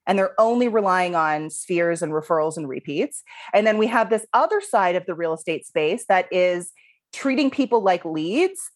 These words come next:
and generating a, a gazillion leads and converting a very small percentage of them because they're not focused in on the relationship side of it. So we took kind of the, the concept of relationships,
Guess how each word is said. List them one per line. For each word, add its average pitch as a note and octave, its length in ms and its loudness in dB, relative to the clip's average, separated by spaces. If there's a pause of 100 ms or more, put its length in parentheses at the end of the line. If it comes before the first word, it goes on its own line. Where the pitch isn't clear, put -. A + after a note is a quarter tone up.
and F3+ 520 2 (720)
generating A3+ 680 2
a, F#3 140 2 (140)
a F#3+ 100 4
gazillion G3+ 800 2
leads F#3 540 -4
and F#3 120 0
converting F3 420 2
a E3 40 2
very D#3 240 2
small D#3 240 -2
percentage A#3 500 0
of E3+ 160 2
them E3+ 220 -2
because F#3 420 -2
they're F3+ 140 0
not E3+ 180 -2
focused D#3+ 320 -6
in D#3+ 80 -8
on D3+ 100 -2
the D3 80 -6
relationship D3 540 -10
side - 220 -4
of - 80 -12
it. D#2 120 -4 (880)
So A#3+ 360 4 (340)
we B3 140 2
took F4+ 240 0
kind C#4+ 200 0
of G#3 120 -4 (160)
the, G3+ 280 4
the F3+ 120 2
concept D#4 580 0
of C4+ 120 4
relationships, G3+ 840 0